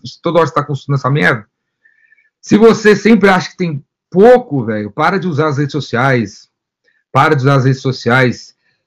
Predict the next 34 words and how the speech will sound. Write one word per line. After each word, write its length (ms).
e 140
o, 840
onde 140
você 280
vê 180
pessoas 320
mais 260
ricas, 240
mais 160
felizes, 560
né, 100
fingindo 440
que 80
são 180
ricas 300
e 60
felizes. 400
Então, 440
para 220
de 80
olhar 140
isso 120
aí 100
que 40
tá 140
te 60
deixando 260
deprê. 460
Para 180
de 60
olhar 120
redes 180
sociais, 340
cancela. 540